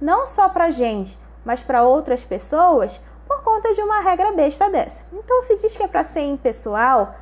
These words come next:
deve ser impessoal e pronto, tá acabado, tá? É melhor não, é, se complicar nesse aspecto. É melhor não arranjar, é, dissidências ou discórdia,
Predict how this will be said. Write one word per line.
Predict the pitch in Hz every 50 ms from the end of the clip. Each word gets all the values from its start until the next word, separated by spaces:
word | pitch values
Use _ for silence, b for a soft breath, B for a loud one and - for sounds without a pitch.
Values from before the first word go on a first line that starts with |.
| B B B - -
deve | 233 226 262 262 262 262 262 277 294
ser | - - 269 247 233 233
impessoal | 262 262 262 262 254 254 - - 269 247 240 247 269 330 427
e | 508 494
pronto, | 480 349 285 294 302 294
tá | - -
acabado, | - - 403 392 320 214 - - - - - - - - - -
tá? | 185 202 226
É | 254
melhor | 294 349 349 330 339 349 349
não, | 339 311 311 330 359 392 - - - - - - - - - - - - - - - -
é, | - 240 226 226 220 220 226 233
se | 226 - 349
complicar | - - 339 330 339 370 381 - 294 262 254 269
nesse | 269 269 262 -
aspecto. | 302 330 - - 240 196 180 185 - - - B B B B B B B
É | 285 302
melhor | 311 311 311 311 320 339
não | 339 311 311 330 349
arranjar, | 370 349 285 302 339 359 339 262 247 254 240 233 247 190 190 - - - - - - -
é, | 233 226 220 214 214 208 208
dissidências | 202 247 254 - - 320 277 233 226 233 254 285 302 285 269 254 233 226 - - 185 202 196 - - - -
ou | - 233 240 233
discórdia, | 208 269 - - - - - 208 202 214 247 262 254 247 233 220 214 196 190 190 190 180 180